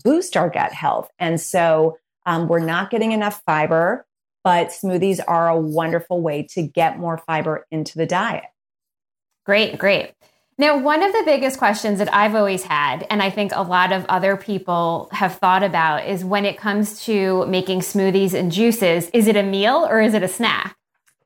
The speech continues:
Speaker 1: Great, great question. And we actually address that in the book. Um, <clears throat> if you have a smoothie that has, say,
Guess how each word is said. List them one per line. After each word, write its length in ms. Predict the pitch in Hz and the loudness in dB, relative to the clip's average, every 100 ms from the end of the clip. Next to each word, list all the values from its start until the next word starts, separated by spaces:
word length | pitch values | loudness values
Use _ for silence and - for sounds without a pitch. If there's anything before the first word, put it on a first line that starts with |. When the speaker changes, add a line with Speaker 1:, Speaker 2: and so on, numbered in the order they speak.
| _ _ _ | _ _ _
Speaker 1:
Great, 400 | - 190 226 294 | -2 2 4 4
great 300 | - 240 226 | 2 0 0
question. 560 | - 156 147 - 185 262 | 0 -2 -2 -6 -4 -4
And 340 | - 180 170 | -2 -2 -2
we 140 | 175 170 | -2 0
actually 680 | 170 165 - 180 175 175 | -2 -4 -8 -4 -2 0
address 560 | 170 180 160 170 170 - | 0 -2 -2 -2 -2 -4
that 300 | 170 180 - | 0 0 -2
in 160 | 185 180 | -4 -2
the 60 | 185 | -2
book. 380 | 160 165 160 - _ _ _ _ | 2 2 0 -4 _ _ _ _
Um, 480 | 214 202 190 190 190 - | 0 2 2 0 -2 -4
<clears throat> 60 | |
if 680 | 294 - 302 - - 269 277 | 0 4 4 2 -2 -2 0
you 640 | 254 254 262 262 262 262 | 0 2 0 0 -2 -2
have 420 | 254 - 254 285 330 | -4 -8 -8 -6 -8
a 40 | |
smoothie 600 | 311 - 247 240 247 233 | -10 -6 -4 -2 -2 0
that 260 | 196 190 - | 0 -2 -6
has, 380 | 185 185 180 170 | -4 0 0 -2
say, 440 | - 175 170 170 | 0 2 2 0